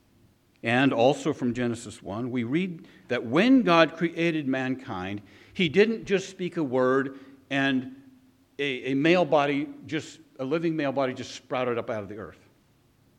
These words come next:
Instead, we read that God pauses, and then he makes a declaration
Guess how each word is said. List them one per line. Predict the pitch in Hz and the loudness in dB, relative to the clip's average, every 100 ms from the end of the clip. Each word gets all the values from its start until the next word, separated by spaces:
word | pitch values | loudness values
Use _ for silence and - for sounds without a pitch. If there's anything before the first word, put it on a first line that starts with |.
| _ | _
Instead, | 123 113 - 185 160 139 - - - _ _ _ _ | -6 -6 0 4 4 2 -4 -18 -20 _ _ _ _
we | 127 | -2
read | 127 180 | 2 2
that | 131 | 2
God | 127 120 - | 2 0 0
pauses, | - 151 135 104 110 139 - _ _ _ _ _ | 0 2 4 0 -8 -12 -18 _ _ _ _ _
and | 117 | 0
then | 143 | 4
he | 170 | 4
makes | 165 175 170 | 6 4 2
a | 185 | -2
declaration | 147 170 - 180 156 127 110 117 120 139 | 0 -2 -4 -6 -4 -4 -6 -8 -8 -10